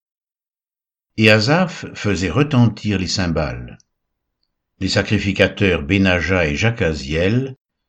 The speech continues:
sonnaient continuellement des trompettes devant l'arche de l'alliance de Dieu.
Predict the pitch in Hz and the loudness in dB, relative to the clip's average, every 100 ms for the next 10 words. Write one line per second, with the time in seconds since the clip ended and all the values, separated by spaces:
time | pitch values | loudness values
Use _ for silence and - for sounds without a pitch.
0 | _ _ _ - - 120 110 95 - 175 | _ _ _ -10 2 4 6 2 2 0
1 | 165 147 117 98 104 80 - 110 117 117 | 2 2 4 4 2 0 -4 0 0 0
2 | 90 87 - - - _ - 101 87 80 | -4 -4 -10 -20 -20 _ -4 -2 0 0
3 | 82 98 87 90 80 78 80 80 78 67 | 0 0 -2 -2 -2 -2 -2 -4 -4 -8
4 | - 64 58 58 | -8 -10 -10 -14